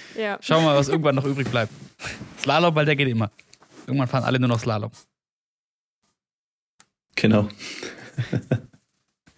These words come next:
Speaker 2: Aber es ist ja also generell irgendwie so vermeintliche, das finde ich ganz interessant, so vermeintliche Reformwut,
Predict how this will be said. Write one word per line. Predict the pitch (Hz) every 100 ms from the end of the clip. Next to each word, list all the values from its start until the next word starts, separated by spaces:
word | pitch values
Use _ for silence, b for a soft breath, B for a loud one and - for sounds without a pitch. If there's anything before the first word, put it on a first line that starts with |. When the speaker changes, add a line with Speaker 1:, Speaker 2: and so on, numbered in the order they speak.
| B B B B B - _
Speaker 2:
Aber | 123 123 135 139
es |
ist | 175 170
ja | 175
also | 127 120
generell | 147 175 175 185
irgendwie | 139 143 147 143
so | 143 135 -
vermeintliche, | 143 131 147 196 185 165 165
das | - 123
finde | 165 147
ich |
ganz | 147 135
interessant, | 123 147
so | 127
vermeintliche | - 120 120 147 160 143 147 127 110
Reformwut, | 120 - 135 151 139 131 165 185 -